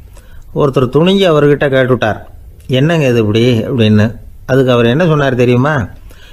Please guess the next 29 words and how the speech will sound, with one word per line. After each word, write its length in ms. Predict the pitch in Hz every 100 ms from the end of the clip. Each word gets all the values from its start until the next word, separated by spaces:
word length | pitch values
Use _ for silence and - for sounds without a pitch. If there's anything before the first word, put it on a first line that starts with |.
| -
"இதை 180 | 135 139
பாருங்க, 640 | 147 165 165 123 139 190
என்னுடைய 360 | 135 131 135 131
மனைவி 380 | 127 135 180 190
பிறக்கறதுக்கு 600 | 151 151 156 160 151 147
முன்னாடி 680 | 147 156 165 160 180 - - - - - -
அவளுக்கு 380 | 151 147 147 139
உயிரும் 360 | 135 156 175
கிடையாது, 380 | 165 147 147 165
உடலும் 280 | 139 147 151
கிடையாது. 520 | 139 135 127 92 - - - - - - - -
அதுக்கு 340 | - 113 135 139
பிறகு 320 | 143 165 170
தான் 160 | 190 185
உயிர் 240 | 170 175
வந்தது, 320 | 160 156 180
உடல் 220 | 175 165
வந்தது, 640 | 156 139 123 120 175 - - - -
அந்த 220 | 165 175
உருவம் 280 | 160 170 175
வந்தது. 440 | 147 135 131 101 - - - - - - - -
இப்போ 280 | 165 185
என்ன 200 | 175 190
ஆச்சு? 380 | 202 170 170 170
அந்த 240 | 165 160 151
உருவமும் 540 | 156 180 180 180 226
உயிரும் 360 | 180 180 175 147
போயிட்டுது, 400 | 147 143 123 101
அவ்வளவுதானே. 840 | 110 135 143 135 120 117 180 147